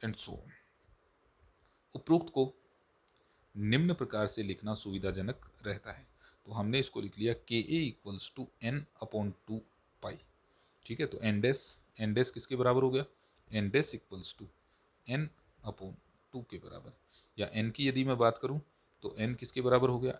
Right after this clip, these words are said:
n equals to two n dash के। तो ये value हमने ले ली, तो के a equals to n pi upon two ए, तो k equals to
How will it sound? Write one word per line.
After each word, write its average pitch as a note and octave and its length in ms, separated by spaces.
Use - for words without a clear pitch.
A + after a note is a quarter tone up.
n C3+ 180
equals F#2+ 420
to D3+ 180
two C3 160
n G#2+ 200
dash - 200
के। - 140
तो G#2+ 180
ये A2 160
value A2 220
हमने A#2+ 200
ले A#2+ 100
ली, C3 120
तो A#2+ 80
के A#2+ 200
a E3 240
equals G2+ 380
to B2 220
n G#2 160
pi A#2 240
upon A#2 220
two A2 140
ए, D3+ 160
तो A2+ 140
k C#3+ 200
equals G2+ 440
to - 140